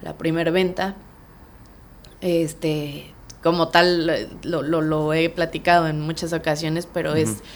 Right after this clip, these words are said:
Speaker 1: es realmente para mí un, un, un súper momento, porque además de la satisfacción personal de haber como tal logrado el, el objetivo, eh,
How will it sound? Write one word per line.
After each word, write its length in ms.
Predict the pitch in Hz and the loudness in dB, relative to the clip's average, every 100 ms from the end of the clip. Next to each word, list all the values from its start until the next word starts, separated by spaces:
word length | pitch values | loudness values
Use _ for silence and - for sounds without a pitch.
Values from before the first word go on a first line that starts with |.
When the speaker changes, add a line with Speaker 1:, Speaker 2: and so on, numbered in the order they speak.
| - - | -20 -8
Speaker 1:
es 100 | 156 | 0
realmente 400 | 180 175 175 170 | 2 2 0 0
para 240 | 170 165 156 | -2 -2 -2
mí 180 | 165 170 | -2 -2
un, 180 | 170 | -4
un, 500 | - 180 175 170 165 - - | -4 -4 -2 -4 -6 -10 -6
un 160 | 185 180 | -2 0
súper 300 | 185 190 175 | 0 0 2
momento, 420 | 180 180 175 185 | 2 0 0 -2
porque 220 | 170 160 | -4 0
además 340 | 160 165 175 180 | 0 2 2 2
de 80 | |
la 140 | 202 185 | 0 0
satisfacción 680 | 170 175 - 165 - 175 | -4 -8 -8 -8 -4 -4
personal 720 | 175 190 185 185 190 185 196 214 - | 0 -2 0 0 2 2 0 -8 -6
de 100 | 160 | -2
haber 300 | 165 165 165 | 0 0 -2
como 280 | 180 170 165 | -2 -2 -2
tal 280 | 180 175 180 | 0 2 0
logrado 420 | 165 170 170 175 | 0 2 2 2
el, 300 | 170 165 175 | 0 -4 -4
el 140 | 170 | -2
objetivo, 600 | 160 - 170 196 180 196 - - - - - - - - | -4 -4 -2 0 0 -2 -6 -18 -18 -20 -20 -20 -20 -8
eh, 500 | 196 175 170 165 165 | 0 2 4 2 -2